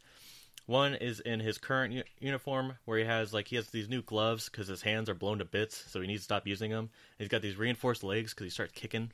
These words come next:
people. He starts kicking. It's <laughs> awesome.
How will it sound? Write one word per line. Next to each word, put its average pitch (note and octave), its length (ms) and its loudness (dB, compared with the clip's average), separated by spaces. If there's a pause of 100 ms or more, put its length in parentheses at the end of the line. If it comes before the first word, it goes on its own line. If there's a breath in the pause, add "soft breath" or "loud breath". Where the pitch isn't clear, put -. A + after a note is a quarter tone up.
people. A#2 340 -6 (240 loud breath)
He - 60 -16
starts A2 180 2
kicking. F#2+ 400 -2 (400 soft breath)
It's - 200 -2
<laughs> - 40 -2
awesome. A#2 400 4